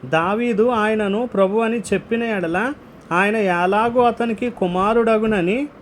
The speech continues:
వారిని అడుగగా ఎవడునూ మారు మాట చెప్పలేకపోయెను.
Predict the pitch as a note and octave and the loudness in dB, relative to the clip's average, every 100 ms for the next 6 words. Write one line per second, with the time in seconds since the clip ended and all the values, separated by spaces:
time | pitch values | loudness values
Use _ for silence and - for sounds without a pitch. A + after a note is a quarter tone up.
0 | - E3 G3 G#3+ G#3+ F#3 F#3+ A3 F3+ F3+ | -6 0 2 2 2 2 2 2 0 0
1 | B3+ D#4 - - - - E3+ F3+ G#3 G#3+ | -2 -4 -10 -20 -14 0 4 4 4 2
2 | G#3 A3+ C4+ G3+ F#3 G3+ G#3 F#3+ G3 A3 | 2 0 0 0 2 2 2 0 0 0
3 | A3 A#3 B3 A3 F#3+ G#3+ G3+ G#3+ G#3+ A3 | 0 -2 -4 -4 -2 0 2 0 -2 -2
4 | A#3 A3 A3 F#3+ | 2 2 2 -2